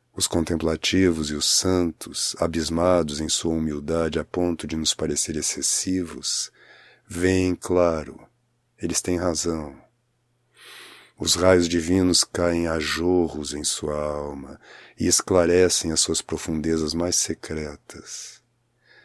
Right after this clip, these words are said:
Todas as pequenas vilanias com que se acomoda a humana enfermidade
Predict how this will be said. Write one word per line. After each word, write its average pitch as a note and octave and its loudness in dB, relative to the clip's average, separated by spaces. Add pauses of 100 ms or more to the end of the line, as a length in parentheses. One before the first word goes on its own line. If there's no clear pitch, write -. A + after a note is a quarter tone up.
(840)
Todas G2+ 6
as F#2 4
pequenas F#2+ 2
vilanias F2 0
com E2+ -2
que - 0
se - 2
acomoda E2 2
a D#2 0
humana E2 0
enfermidade D2+ -4